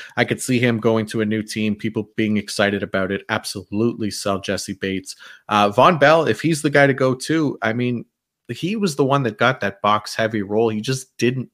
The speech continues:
do much with it. You saw the card there, uh, for people that, um, that were paying attention on, on the YouTube, but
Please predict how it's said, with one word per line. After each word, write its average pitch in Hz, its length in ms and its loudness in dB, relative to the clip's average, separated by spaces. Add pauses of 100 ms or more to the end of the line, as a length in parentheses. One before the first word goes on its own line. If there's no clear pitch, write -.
(120)
do 117 200 0
much 104 360 -2
with 117 220 0
it. 98 160 -2
You 104 60 -6
saw 131 240 0
the 117 80 -4
card 113 400 0
there, 101 240 2 (320)
uh, 107 160 0
for 117 120 -8
people 120 320 -4
that, 107 220 0 (160)
um, 90 460 -8 (260)
that 110 100 0
were 110 80 0
paying 110 240 -4
attention 104 380 -4
on, 98 200 -2
on 95 180 -4
the 98 120 -8
YouTube, 143 440 0
but 123 240 4